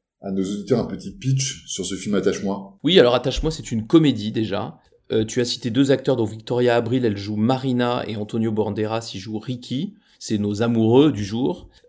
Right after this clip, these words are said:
Speaker 2: Euh, Marina est une actrice porno qui essaye de se reconvertir dans le cinéma traditionnel. Ricky, c'est un psychopathe, je pense qu'on peut dire, qui sort en tout cas d'hôpital psychiatrique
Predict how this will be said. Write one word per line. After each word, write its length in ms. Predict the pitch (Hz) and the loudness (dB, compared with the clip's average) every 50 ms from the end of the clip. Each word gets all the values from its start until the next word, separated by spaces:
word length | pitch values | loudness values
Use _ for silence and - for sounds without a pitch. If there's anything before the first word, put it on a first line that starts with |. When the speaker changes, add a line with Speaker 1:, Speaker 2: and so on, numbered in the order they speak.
| - | -4
Speaker 2:
Euh, 120 | 113 107 104 | -2 0 2
Marina 500 | 107 131 131 139 139 135 143 143 135 123 | 2 2 4 4 4 4 6 4 4 2
est 220 | 110 113 - - | 0 -2 -4 -8
une 160 | 110 101 101 | -6 -4 -2
actrice 380 | 107 110 110 - - 151 139 - | -4 -4 -4 -6 -4 -6 -4 -2
porno 420 | - 139 127 131 131 131 135 139 | 0 0 0 2 2 2 2 0
qui 220 | 139 - - 107 104 | 0 -4 -4 -4 -4
essaye 260 | 101 - - 131 135 | -2 -2 -2 -2 -2
de 140 | 113 110 107 | -2 -4 -6
se 180 | - - - | -6 -4 -4
reconvertir 1080 | 110 107 107 101 110 107 131 151 151 151 147 139 127 135 127 - - - 127 131 135 - | -2 -2 -2 -4 -2 0 0 0 0 0 -4 -4 -2 -4 -4 -6 -8 -8 -4 -4 -4 -4
dans 100 | 107 104 | -4 -6
le 40 | 98 | -6
cinéma 360 | - - 117 113 110 113 110 | -6 -6 -4 -4 -2 -2 -4
traditionnel. 880 | 110 - 113 104 104 107 95 - - 104 107 120 151 170 139 - - - _ _ - | -4 -4 -6 -6 -6 -8 -8 -6 -4 -4 -2 -2 -4 -4 -6 -8 -10 -16 _ _ -6
Ricky, 500 | 110 104 127 139 - - - 151 175 170 | -4 -2 -2 -2 -4 -6 -8 -6 -6 -6
c'est 320 | - - 123 107 - - | -4 -4 -4 -4 -4 -4
un 460 | 113 110 110 113 110 110 113 107 110 - _ _ _ _ - | -2 -2 0 0 -2 -2 -2 -4 -6 -8 _ _ _ _ -6
psychopathe, 840 | - - - - 120 120 117 - 147 139 143 151 160 185 196 - | -6 -4 -4 -6 -10 -6 -2 -2 -2 0 0 -2 -2 -2 -4 -6
je 40 | - | -10
pense 220 | - 123 120 120 - | -10 -10 -10 -10 -10
qu'on 100 | - 110 | -12 -10
peut 160 | - 120 110 | -8 -8 -6
dire, 340 | 117 123 143 165 175 170 - _ _ _ _ | -4 -4 -4 -4 -6 -8 -12 _ _ _ _
qui 140 | - - 110 | -12 -10 -8
sort 340 | - - - 151 147 139 131 | -6 0 4 4 4 4 2
en 60 | 110 | -2
tout 100 | - - | -6 -4
cas 140 | - 123 113 | -4 -2 -2
d'hôpital 480 | 104 107 104 - - - 123 117 110 | -2 -4 -6 -6 -6 -4 -4 -4 -4
psychiatrique 680 | - - - - 110 104 - - 151 151 - - - | -6 -12 -8 -8 -8 -6 -6 -8 -8 -8 -10 -16 -14